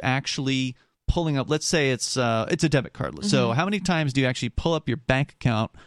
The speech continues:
Speaker 1: or your PayPal balance or whatever the issuer is and check your balance before you swipe the card?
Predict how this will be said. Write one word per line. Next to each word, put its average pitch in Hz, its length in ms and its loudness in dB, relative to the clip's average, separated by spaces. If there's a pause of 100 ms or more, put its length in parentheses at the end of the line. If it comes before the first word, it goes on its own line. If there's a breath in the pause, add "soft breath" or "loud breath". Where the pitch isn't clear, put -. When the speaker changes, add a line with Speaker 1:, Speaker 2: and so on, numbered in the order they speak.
Speaker 1:
or - 120 2
your 104 100 0
PayPal 143 500 2
balance 110 340 2
or 123 60 4
whatever 135 300 2
the 117 380 2 (280)
issuer 110 420 2
is 98 300 -2 (340 loud breath)
and 135 240 -2
check - 440 -2
your 226 80 0
balance 147 640 -2 (260)
before 156 420 2
you 131 120 2
swipe 117 300 0
the 117 80 -6
card? - 280 -4